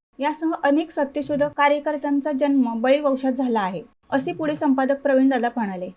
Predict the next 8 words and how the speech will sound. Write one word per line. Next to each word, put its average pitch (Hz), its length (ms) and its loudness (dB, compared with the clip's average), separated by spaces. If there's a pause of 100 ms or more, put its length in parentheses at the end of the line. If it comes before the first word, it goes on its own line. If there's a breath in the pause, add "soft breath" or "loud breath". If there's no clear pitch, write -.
(680)
हा 302 120 -4
बळीवंश 320 560 -2
म्हणजे 262 340 2
ओरिजिनल 302 440 2
भारतीय 269 440 -2
कम्युनिटी 277 600 0 (260)
अर्थात 285 300 -4
ओबीसी. 233 440 -4